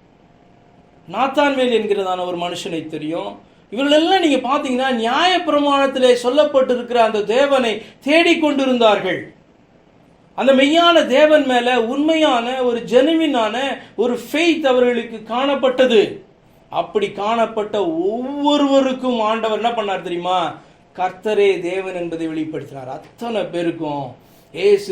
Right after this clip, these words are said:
கிறிஸ்து வெளிப்பட்ட போது, "ஓ, நியாயப்பிரமாணத்திலே சொல்லி இருக்கிறவரை கண்டோம், அவர் இவர்தான், நாசரேத் ஊரானாகிய இயேசு"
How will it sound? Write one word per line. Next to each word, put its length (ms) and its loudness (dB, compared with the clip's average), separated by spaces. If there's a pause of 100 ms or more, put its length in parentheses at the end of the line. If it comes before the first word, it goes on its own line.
கிறிஸ்து 260 -8
வெளிப்பட்ட 500 -8
போது, 240 -8 (140)
"ஓ, 100 -6 (220)
நியாயப்பிரமாணத்திலே 1120 -6
சொல்லி 420 -12
இருக்கிறவரை 560 -8 (140)
கண்டோம், 520 -14 (1600)
அவர் 220 4
இவர்தான், 500 4 (840)
நாசரேத் 600 -2
ஊரானாகிய 600 2
இயேசு" 320 -2